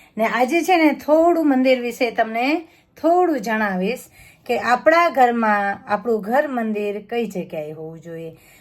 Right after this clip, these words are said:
તો આપણા ઘરમાં આપણું ઘર મંદિર એવા સ્થાનમાં રાખવું જોઈએ કે આપણને ડાયરેક્ટ ભગવાન સાથે કનેક્શન રહે,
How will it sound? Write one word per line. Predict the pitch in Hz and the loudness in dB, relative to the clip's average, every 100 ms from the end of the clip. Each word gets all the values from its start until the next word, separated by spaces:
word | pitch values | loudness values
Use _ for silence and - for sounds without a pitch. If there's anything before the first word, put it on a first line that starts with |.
| _ | _
તો | - | -6
આપણા | 208 202 220 294 339 | -4 -2 0 2 2
ઘરમાં | 262 262 247 240 226 | 4 2 2 -2 -2
આપણું | 208 190 226 202 | -4 -2 -4 -2
ઘર | 226 277 | 2 2
મંદિર | 285 233 214 202 196 190 _ - | 2 -2 0 -2 -4 -10 _ -8
એવા | 247 302 320 | -4 0 0
સ્થાનમાં | 311 269 240 233 220 | 0 0 0 0 0
રાખવું | 208 208 220 | 0 0 -6
જોઈએ | 202 214 208 214 214 - _ _ - | -6 -4 -4 -4 -8 -12 _ _ -2
કે | 254 240 | 2 2
આપણને | 202 220 254 254 254 | 0 0 2 2 0
ડાયરેક્ટ | 220 220 233 269 285 - | 0 0 0 -2 -4 -6
ભગવાન | 202 208 220 | -4 -2 -2
સાથે | 208 214 208 | -2 -6 -6
કનેક્શન | 190 190 185 180 - _ _ _ _ - 202 185 170 | -8 -8 -8 -8 -14 _ _ _ _ -10 -6 -4 -4
રહે, | 170 147 | -6 -8